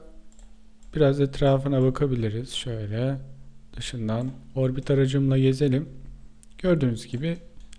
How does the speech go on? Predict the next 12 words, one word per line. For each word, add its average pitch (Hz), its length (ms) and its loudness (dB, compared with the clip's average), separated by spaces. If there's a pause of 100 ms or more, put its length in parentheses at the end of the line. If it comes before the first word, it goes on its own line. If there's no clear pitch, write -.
(100)
her 135 220 0
tarafı 120 300 -2
kapalı, 135 400 -2
pencereler 127 680 2
var. 131 280 2 (960)
Bu 131 80 -2
taraf 135 280 6 (360)
balkona 131 400 6
açılıyor. 151 460 4
Burası 131 380 2
Fransız 127 600 0
balkon. 113 460 -4